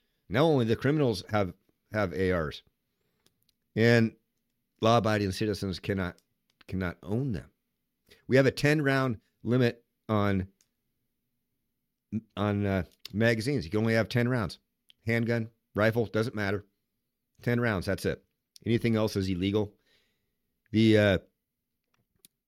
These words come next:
what other restrictions do we have? Are we all kinds of, oh, here's,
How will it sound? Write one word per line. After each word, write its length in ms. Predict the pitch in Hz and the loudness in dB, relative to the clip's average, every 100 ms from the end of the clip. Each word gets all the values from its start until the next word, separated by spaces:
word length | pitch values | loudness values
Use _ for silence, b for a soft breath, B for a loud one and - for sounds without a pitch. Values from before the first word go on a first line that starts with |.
| _ _ _ _ - | _ _ _ _ -8
what 160 | 123 | 0
other 300 | 165 156 98 78 | 2 4 2 0
restrictions 480 | 92 - 87 71 | -4 -4 -4 -4
do 80 | 73 | -6
we 80 | 73 | -6
have? 140 | 76 | -4
Are 80 | 87 | -4
we 120 | 147 | -2
all 120 | 185 175 | -2 -2
kinds 220 | 117 175 | -4 2
of, 80 | - | 4
oh, 260 | 202 - | 4 4
here's, 240 | 120 180 | 0 0